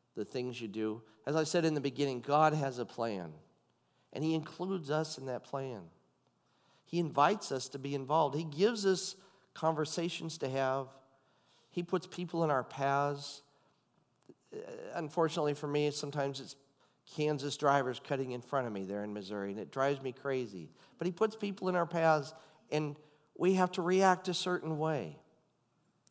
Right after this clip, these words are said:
So let's all make sure this morning that our life represents a sweet aroma of Christ.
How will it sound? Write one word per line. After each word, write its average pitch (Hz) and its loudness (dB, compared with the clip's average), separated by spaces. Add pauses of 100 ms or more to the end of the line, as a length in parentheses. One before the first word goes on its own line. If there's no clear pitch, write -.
(300)
So - -6
let's 175 4
all 170 8
make 160 2
sure 151 0
this 131 -8
morning 123 -4 (420)
that 113 0
our 147 6
life 101 -2
represents 120 -6
a 107 -12
sweet 117 -8
aroma 101 -6
of 82 -12
Christ. 82 -14